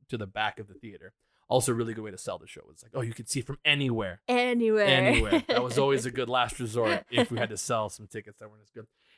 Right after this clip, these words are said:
Speaker 1: Have you ever s-, did you ever sell that ticket?
Speaker 2: Never.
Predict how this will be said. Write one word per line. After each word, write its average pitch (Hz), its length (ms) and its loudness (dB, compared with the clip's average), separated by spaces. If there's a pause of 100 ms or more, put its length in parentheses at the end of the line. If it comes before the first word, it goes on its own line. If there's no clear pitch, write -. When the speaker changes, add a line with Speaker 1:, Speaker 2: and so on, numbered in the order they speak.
(240)
Speaker 1:
Have 160 300 2
you 180 120 2
ever 160 200 2
s-, - 140 -2
did 139 240 -6
you 165 80 -2
ever 135 180 -2
sell 143 420 0
that 110 220 -8
ticket? 95 360 -12 (680)
Speaker 2:
Never. 208 520 0